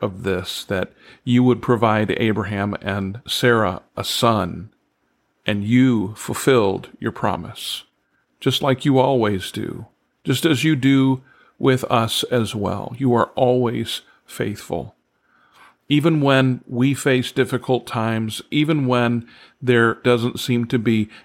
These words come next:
answers to our prayers, you are still faithful, and you still provide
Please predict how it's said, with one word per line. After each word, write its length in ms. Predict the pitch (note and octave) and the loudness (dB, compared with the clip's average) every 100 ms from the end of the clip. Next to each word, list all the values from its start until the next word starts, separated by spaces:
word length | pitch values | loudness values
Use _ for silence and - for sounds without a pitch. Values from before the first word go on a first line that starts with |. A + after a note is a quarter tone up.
| _ | _
answers 560 | - C3 B2+ - A#2 - | 2 2 2 0 0 -2
to 220 | - B2 | -6 0
our 100 | G#2+ | 0
prayers, 800 | F#2 - B2+ A2+ G2 F#2 - - _ _ _ _ _ | 0 0 2 2 0 -2 -4 -6 _ _ _ _ _
you 200 | - B2 | -2 2
are 120 | A#2+ | 2
still 300 | G#2+ - C3+ | 2 0 0
faithful, 760 | A2+ - A#2+ G2+ - - F2+ - _ _ _ _ _ _ | 0 0 -2 -2 -4 -6 -6 -12 _ _ _ _ _ _
and 120 | - G#2+ | -2 2
you 100 | A2 | 2
still 380 | - C3+ C3 | 0 2 2
provide 800 | C3 - C3 G#2+ F#2+ F#2+ - A#2+ | 0 -2 -2 0 0 0 -4 -8